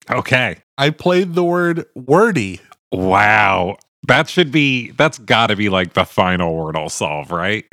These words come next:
Speaker 2: As soon as you do it, the page crashes, you know?
Speaker 1: Yeah. Uh-huh. That's gonna be the very end of the Wordle saga.
Speaker 2: Okay, so I guess it could be this, and I suppose it could be that, but that seems like a reach.
Speaker 1: So we're either looking at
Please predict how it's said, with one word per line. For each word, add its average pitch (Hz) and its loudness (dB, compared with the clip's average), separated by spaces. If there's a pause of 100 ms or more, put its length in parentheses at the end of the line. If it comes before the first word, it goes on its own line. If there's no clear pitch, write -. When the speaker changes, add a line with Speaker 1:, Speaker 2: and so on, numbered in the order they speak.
Speaker 2:
As 135 0
soon 165 2
as 147 -4
you 135 -2
do 123 0
it, 139 -2
the 117 -6
page 110 -4
crashes, 107 -4
you 107 -4
know? 107 -2
Speaker 1:
Yeah. 107 0 (360)
Uh-huh. 104 -2
That's 104 -4
gonna 107 -2
be 98 -2
the 90 -4
very 95 -4
end 90 -6
of 82 -12 (100)
the 90 -6
Wordle 82 -4
saga. 76 -10 (220)
Speaker 2:
Okay, 180 -2
so 156 -2
I 151 0
guess 190 -2
it 240 -6
could 214 -4
be 196 -4
this, 156 -2 (200)
and 131 -2
I 127 -2
suppose 143 -4
it 104 -6
could 95 -8
be 90 -8
that, 92 -4
but 92 -6
that 110 -6
seems 92 -12
like 92 -10
a 92 -8
reach. 87 -14 (160)
Speaker 1:
So 95 -4
we're 90 -4
either 98 -4
looking 98 -6
at 87 -8